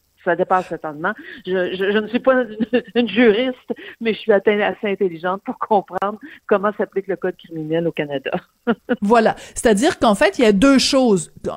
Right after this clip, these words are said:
Speaker 2: Dans une loi, il y a la, la lettre de la loi et il y a l'esprit de la loi. Et l'esprit de la loi, c'est simplement de protéger, euh, une catégorie de la population extrêmement vulnérable, de protéger les enfants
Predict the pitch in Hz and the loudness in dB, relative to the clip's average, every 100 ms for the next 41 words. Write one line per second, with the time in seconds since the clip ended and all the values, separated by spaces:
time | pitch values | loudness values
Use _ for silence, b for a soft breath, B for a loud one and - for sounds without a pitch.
0 | - 185 214 214 190 190 190 190 214 302 | -6 2 4 4 4 6 6 6 6 4
1 | 359 214 196 208 233 - - 196 196 196 | 2 2 4 6 4 0 -4 0 0 0
2 | 190 185 190 440 - - - B B B | 2 4 2 2 -2 -6 -8 B B B
3 | 202 202 185 190 226 320 - 226 233 226 | 4 4 4 4 2 2 0 2 2 4
4 | 247 233 - - 262 202 175 170 175 170 | 2 2 -2 -2 0 0 0 0 -2 0
5 | 185 196 220 - 320 269 196 185 214 349 | 0 4 2 2 0 2 2 4 4 2
6 | - 190 208 180 185 262 254 175 190 247 | -2 -2 0 2 0 2 0 0 2 2
7 | 247 220 208 190 226 302 B B B B | 4 2 2 0 -2 -4 B B B B
8 | 202 196 190 - - 220 208 214 190 196 | 4 6 6 4 4 4 4 2 2 2
9 | 226 214 180 190 196 185 180 220 202 - | 2 0 0 -2 0 0 0 -2 -2 0
10 | 190 190 196 - 175 160 196 233 202 175 | 2 4 2 -2 -6 0 4 6 6 4
11 | 202 330 415 185 B B 190 - 269 262 | 0 -2 -4 -8 B B 2 4 4 4
12 | 226 190 240 247 208 190 180 170 277 359 | 2 2 0 2 2 2 0 -2 -2 -4